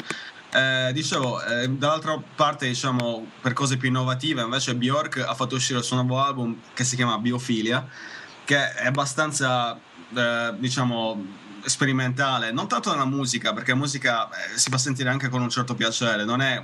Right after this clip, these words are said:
il suo album più pop, però è un album molto godibile. Ma per crearlo ha fatto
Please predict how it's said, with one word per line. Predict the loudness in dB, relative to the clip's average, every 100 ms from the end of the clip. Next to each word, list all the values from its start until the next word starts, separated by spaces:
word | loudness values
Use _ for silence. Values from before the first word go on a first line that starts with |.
| -2
il | 0
suo | 0 2
album | 0 0
più | -2 -2
pop, | 0 0 0 -2 -4 -4 -12 -12 -2
però | 0 2 0
è | 0
un |
album | 0 0 0 0
molto | 0 0 0
godibile. | 0 0 0 0 0 -2 -6 -14 -14 0
Ma | 2 2 0
per | 0
crearlo | 2 2 2 0 0 0 0
ha | 0 2 0 -2 -2
fatto | -4 -2 0 0 0 -4 -10